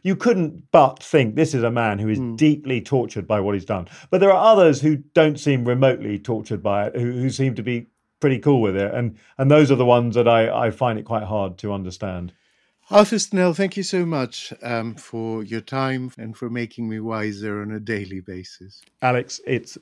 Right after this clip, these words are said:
Speaker 1: my privilege. Thank you.
Speaker 2: Remember, there's a new bunker pretty much every day. So if you like our work, you can and should support our work on the funding platform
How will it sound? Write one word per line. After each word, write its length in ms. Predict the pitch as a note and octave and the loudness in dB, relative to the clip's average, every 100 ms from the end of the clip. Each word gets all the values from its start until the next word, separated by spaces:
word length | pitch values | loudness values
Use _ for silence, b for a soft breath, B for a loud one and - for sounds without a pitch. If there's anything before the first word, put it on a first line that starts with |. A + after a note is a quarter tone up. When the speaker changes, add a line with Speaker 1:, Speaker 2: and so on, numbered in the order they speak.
| C3 | 0
Speaker 1:
my 180 | C3 B2 | 2 2
privilege. 540 | - G#2 D#2+ D#2+ - | -2 -6 -6 -12 -12
Thank 260 | G#2 G2 - | -10 -10 -12
you. 140 | E2+ _ b b b b - | -16 _ b b b b 0
Speaker 2:
Remember, 360 | D#3 D#3 C#3 | 4 4 2
there's 200 | B2+ C3 | -2 -2
a 40 | C3+ | -2
new 180 | D#3 | -2
bunker 360 | C#3+ C3+ C3+ C3 | -2 -4 -4 -6
pretty 240 | - A2 | -8 -10
much 240 | A2+ G#2+ - | -8 -8 -8
every 260 | G#2+ G#2 | -8 -8
day. 260 | F#2+ G2+ G2 | -6 -6 -6
So 140 | F#2+ | -6
if 160 | A#2 A#2+ | -8 -6
you 100 | C3+ | -2
like 260 | C#3+ D3+ C#3+ | 0 0 -2
our 100 | C3 | -4
work, 320 | C#3 F3+ F3 | -2 -4 -4
you 80 | A2 | -8
can 300 | - C3+ C3+ | -6 -6 -6
and 160 | A#2 | -8
should 380 | A#2+ - E3 D#3 | -8 -6 -6 -8
support 460 | - E3 F#3 F3+ C3 | -12 -10 -8 -8 -8
our 100 | G2+ | -12
work 340 | F2+ D#2+ E2+ | -12 -14 -16
on 100 | G2 | -14
the 80 | G2 | -12
funding 360 | - A2+ A2 G#2+ | -10 -10 -10 -12
platform 500 | G#2 F#2 - G2 | -10 -12 -10 -14